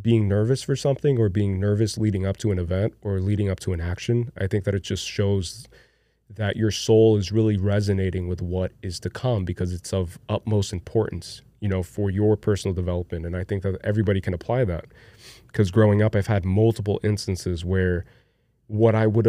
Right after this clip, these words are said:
avoid the most and be scared of the most was always the case, almost always the case. It was what I needed the most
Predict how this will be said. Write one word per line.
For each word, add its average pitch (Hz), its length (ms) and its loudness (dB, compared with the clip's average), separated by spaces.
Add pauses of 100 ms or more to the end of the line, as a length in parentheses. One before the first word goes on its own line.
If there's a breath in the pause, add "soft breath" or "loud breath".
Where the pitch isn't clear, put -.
(120)
avoid 107 520 2
the 104 80 0
most 95 420 0
and 98 100 -2
be 98 100 0
scared 101 400 -2
of 107 120 0
the 101 80 0
most 90 500 -2 (240)
was 104 240 0 (140)
always 135 500 4
the 120 80 -2
case, 101 340 -2
almost 175 320 2
always 135 280 4
the 110 60 2
case. 104 280 -2 (920 soft breath)
It 123 160 2
was 120 240 6
what 110 360 4
I 107 140 0
needed 110 480 2
the 95 80 -2
most - 460 -8